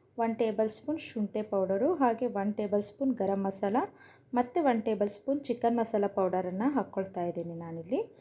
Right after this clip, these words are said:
ಹಾಗೆ ರುಚಿಗೆ ತಕ್ಕಷ್ಟು ಉಪ್ಪನ್ನು ಹಾಕ್ಕೊಂಡ್ಬಿಟ್ಟು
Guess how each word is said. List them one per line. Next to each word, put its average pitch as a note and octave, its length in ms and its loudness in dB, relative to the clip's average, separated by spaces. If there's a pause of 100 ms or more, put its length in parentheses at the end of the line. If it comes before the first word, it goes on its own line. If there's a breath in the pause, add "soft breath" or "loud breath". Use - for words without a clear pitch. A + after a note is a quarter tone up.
(320 loud breath)
ಹಾಗೆ C#4 280 2
ರುಚಿಗೆ A#3+ 360 0
ತಕ್ಕಷ್ಟು A3 560 -4 (480 loud breath)
ಉಪ್ಪನ್ನು G#3 460 0
ಹಾಕ್ಕೊಂಡ್ಬಿಟ್ಟು F#3 640 -4